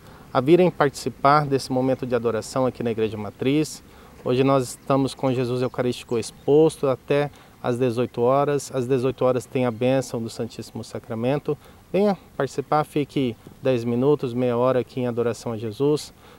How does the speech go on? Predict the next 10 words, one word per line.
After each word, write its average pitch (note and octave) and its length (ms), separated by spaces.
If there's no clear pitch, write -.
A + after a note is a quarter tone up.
clamando D3+ 400
por C#3 160
você, C3 360
pela C3 220
sua B2 180
família, C3+ 400
pela B2 220
paz B2 320
do B2 80
mundo. D#3 480